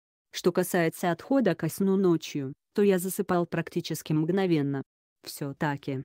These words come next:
когда ложишься спать в час половину второго ночи после напряженного и полного событий дня, то уснуть проще, чем когда ложишься рано. Я не зря упомянул про полный событий день. После дневного сна у меня всегда были силы на то,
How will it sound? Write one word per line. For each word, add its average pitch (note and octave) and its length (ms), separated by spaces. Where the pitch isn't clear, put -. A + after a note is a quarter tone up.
когда F3 300
ложишься F3 560
спать - 320
в - 60
час E3 300
половину F3+ 480
второго E3 420
ночи G3 400
после F3+ 340
напряженного F3+ 720
и F#3 200
полного E3 440
событий E3+ 480
дня, D#3 380
то G#3+ 100
уснуть F3+ 360
проще, D3 560
чем G3+ 220
когда E3+ 300
ложишься F3 500
рано. C3+ 360
Я F3+ 200
не E3+ 120
зря E3 240
упомянул E3+ 520
про F3+ 180
полный E3+ 360
событий F3 460
день. F#3 240
После F#3+ 360
дневного E3+ 460
сна G#3 260
у B3 40
меня A3+ 240
всегда D#3 440
были D#3+ 280
силы D#3+ 460
на E3 160
то, C4+ 260